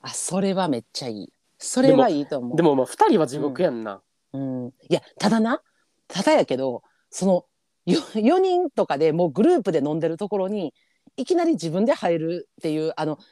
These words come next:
Speaker 1: なんかそのハードルが私ちょっと高いかもしらんわ、
Speaker 2: あ、俺も無理。
Speaker 1: 私は。
Speaker 2: 俺も絶対無理。もうメンタル持たん、そんなん。
Speaker 1: いや、そやねんな。なんか
Speaker 2: その、なんて言って声かけるん、そんなん。
Speaker 1: なんか、「え、なんか、一緒、一緒に飲まん？」みたいな感じ。
Speaker 2: いや、飲まん飲まん。
Speaker 1: <laughs>
Speaker 2: 全然飲まん。
Speaker 1: だって、そこグル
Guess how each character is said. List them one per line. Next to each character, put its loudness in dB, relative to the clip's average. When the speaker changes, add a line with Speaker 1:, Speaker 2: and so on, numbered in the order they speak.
Speaker 1:
な -10
ん -8
か -10
そ -2
の 2
ハ -4
ー 2
ド -2
ル -2
が -4
私 -12
ち -10
ょ -8
っ -14
と -10
高 -8
い -4
か -10
も -8
し -8
ら -8
ん -12
わ、 -6
Speaker 2:
あ、 -10
俺 0
も -4
無 -6
理。 -6
Speaker 1:
私 -2
は。 0
Speaker 2:
俺 -4
も -6
絶 -12
対 -10
無 -12
理。 -16
も -4
う 0
メ 4
ン 0
タ -4
ル -4
持 -8
た -8
ん、 -14
そ -20
ん -20
な -10
ん。 -6
Speaker 1:
い -4
や、 -6
そ -8
や -2
ね -4
ん -4
な。 -8
な -6
ん -4
か -8
Speaker 2:
そ 4
の、 2
な 2
ん 4
て -2
言 0
っ -10
て -12
声 -8
か -12
け -8
る -6
ん、 -14
そ -14
ん -10
な -10
ん。 -20
Speaker 1:
な -16
ん -14
か、 -14
「え、 -2
な -6
ん -12
か、 -10
一 2
緒、 -4
一 -2
緒 4
に 4
飲 2
ま -4
ん？」 -8
み -4
た -2
い -2
な -8
感 2
じ。 4
Speaker 2:
い 4
や、 4
飲 2
ま 2
ん -4
飲 -4
ま 2
ん。 -4
Speaker 1:
<laughs> 0
Speaker 2:
全 4
然 -6
飲 -6
ま -10
ん。 -6
Speaker 1:
だ -2
っ -4
て、 -14
そ -6
こ -4
グ -6
ル -4